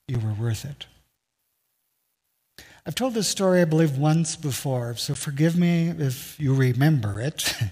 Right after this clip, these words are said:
<laughs> and say you're repeating yourself. But it needs to be said, I think, again.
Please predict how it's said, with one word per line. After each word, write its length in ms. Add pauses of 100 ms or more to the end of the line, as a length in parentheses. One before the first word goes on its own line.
(280)
<laughs> 460
and 160
say 160
you're 180
repeating 560
yourself. 680 (520)
But 160
it 260
needs 340
to 100
be 120
said, 260
I 120
think, 240
again. 500